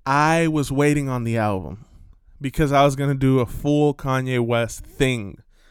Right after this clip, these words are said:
This was <laughs> supposed to be a dedication type of thing. Like, I was gonna go through all his albums, discuss the themes.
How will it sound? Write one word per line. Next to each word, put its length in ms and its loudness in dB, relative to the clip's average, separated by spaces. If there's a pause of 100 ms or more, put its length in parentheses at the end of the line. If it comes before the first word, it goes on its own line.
(140)
This 160 4
was 140 6
<laughs> 0 -
supposed 400 8
to 80 2
be 160 2
a 60 6
dedication 840 4
type 240 -6
of 120 -10
thing. 240 -4 (300)
Like, 140 4
I 80 8
was 140 4
gonna 220 0
go 220 6
through 220 4
all 180 8
his 200 0
albums, 500 2
discuss 460 -6
the 200 -12
themes. 480 -6